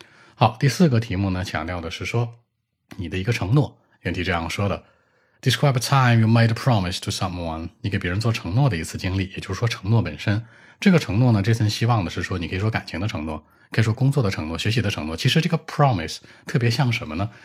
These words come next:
特别类似于那样的一个 target 或者 aim，你自己的工作目标、学习目标，哎，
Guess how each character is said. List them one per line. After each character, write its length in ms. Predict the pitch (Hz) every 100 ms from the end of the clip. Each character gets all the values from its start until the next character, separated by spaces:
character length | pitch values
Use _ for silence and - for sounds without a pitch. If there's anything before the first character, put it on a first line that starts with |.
| - -
特 100 | 117
别 80 |
类 140 | 135 135
似 160 | 117
于 20 | 113
那 80 |
样 100 | 113
的 80 | 104
一 80 | 90
个 120 | 107
target 460 | - 107 92 78 -
或 120 | 113
者 80 | 104
aim， 460 | 104 90 80 76 71 _ - -
你 80 | 95
自 100 | 98
己 40 |
的 80 | -
工 120 | 107
作 120 | 104
目 100 | 98
标、 140 | 101 95
学 100 | 104
习 80 |
目 140 | 107 98
标， 160 | 104 107
哎， 120 | 117